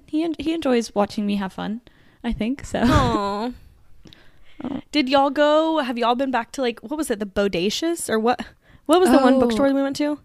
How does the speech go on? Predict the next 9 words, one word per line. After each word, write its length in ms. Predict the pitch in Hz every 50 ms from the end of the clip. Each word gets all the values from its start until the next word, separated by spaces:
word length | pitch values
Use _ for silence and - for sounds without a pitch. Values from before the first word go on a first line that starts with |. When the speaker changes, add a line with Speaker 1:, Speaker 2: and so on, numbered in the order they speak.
| _
Speaker 1:
Yeah, 240 | - 254 254 254 247
Bodacious. 720 | 220 - 220 214 220 214 214 208 - - 202 202 208 - -
We've 160 | 226 226 -
been 160 | - 262 262
there 440 | 269 269 269 262 262 247 240 226 - -
a 120 | - 220
few 200 | - - 202 196 190
times, 800 | - - 233 226 233 240 247 254 254 254 262 262 262 - - -
but 480 | - 202 190 185 180 180 180 180 -